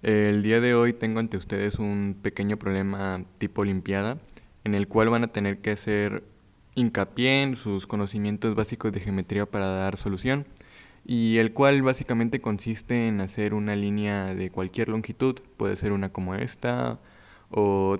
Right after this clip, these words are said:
también una como esta que estoy mostrándoles,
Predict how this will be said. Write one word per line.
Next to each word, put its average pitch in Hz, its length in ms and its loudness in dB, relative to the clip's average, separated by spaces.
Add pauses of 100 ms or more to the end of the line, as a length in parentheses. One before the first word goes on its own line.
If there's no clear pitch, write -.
también 98 540 -4
una 98 560 -6
como 92 640 -8
esta 92 260 -12
que - 140 -16
estoy 95 360 -8
mostrándoles, 113 920 -6